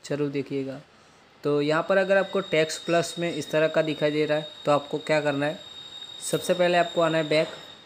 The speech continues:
बैक आने के बाद यहाँ पर आपको जाना है अपने मोबाइल का जो सेटिंग है उसको ओपन करना है, और सेटिंग ओपन करने के बाद यहाँ पर आपको जाना है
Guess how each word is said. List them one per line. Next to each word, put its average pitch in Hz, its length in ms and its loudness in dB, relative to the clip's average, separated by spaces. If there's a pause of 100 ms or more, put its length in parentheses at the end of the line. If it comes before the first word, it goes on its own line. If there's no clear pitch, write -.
(1400)
बैक 165 280 0
आने 180 180 -2
के 196 120 -4
बाद 175 360 2
यहाँ 156 260 -2
पर 170 140 2
आपको 165 260 -2
जाना 160 200 0
है 160 60 0
अपने 156 160 -4
मोबाइल 156 440 0
का 165 180 0
जो 165 240 -2
सेटिंग 156 480 -4
है 156 60 -4
उसको 147 280 -8
ओपन 151 280 -8
करना 156 280 -2
है, 165 200 -4 (1040)
और 147 320 2
सेटिंग 190 380 0
ओपन 190 260 0
करने 190 260 0
के 196 180 0
बाद 160 360 4
यहाँ 151 220 -2
पर 165 120 -2
आपको 165 280 -4
जाना 151 240 -2
है 175 180 -6